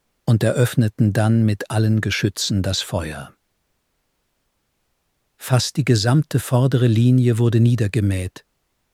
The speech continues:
Die Kanoniere zogen sich anschließend in die Karrees zurück. In diesen Karrees standen die alliierten Soldaten dicht gedrängt hinter einer Wand aus Bajonetten,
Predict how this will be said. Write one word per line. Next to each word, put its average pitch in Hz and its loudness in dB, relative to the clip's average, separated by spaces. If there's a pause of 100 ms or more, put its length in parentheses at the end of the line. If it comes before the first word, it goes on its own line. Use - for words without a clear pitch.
(140)
Die 120 -2
Kanoniere 120 4
zogen 120 0
sich - -8
anschließend 117 0
in 117 0
die 113 -4
Karrees 101 -6
zurück. 85 -12 (640)
In 120 4
diesen 165 2
Karrees 123 0
standen 127 -2
die 120 -2
alliierten 127 0
Soldaten 110 -2
dicht - -4
gedrängt 120 -2
hinter 117 -2
einer 107 -2
Wand 113 0
aus 107 -4
Bajonetten, 110 0